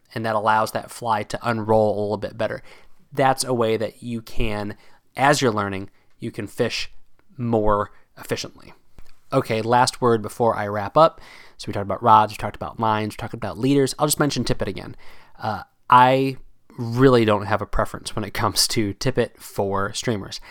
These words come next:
I see the benefit of using a rigid, uh, more stiff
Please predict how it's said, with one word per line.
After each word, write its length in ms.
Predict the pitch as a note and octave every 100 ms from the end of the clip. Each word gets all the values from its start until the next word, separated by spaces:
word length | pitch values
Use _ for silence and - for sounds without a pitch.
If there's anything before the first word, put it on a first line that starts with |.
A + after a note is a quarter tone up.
| - - - -
I 500 | A#2+ C3 C#3 C#3 C3+
see 240 | - - C3
the 80 |
benefit 420 | G2+ G#2 A2 D3 B2+
of 120 | A2
using 420 | A2+ G#2+ G#2+ G#2+ -
a 260 | A2 G#2 -
rigid, 500 | A2+ G#2+ A2 B2 B2+ - - _ -
uh, 280 | G#2 G2+ -
more 260 | A2 A2+
stiff 540 | A2 - - A#2+ -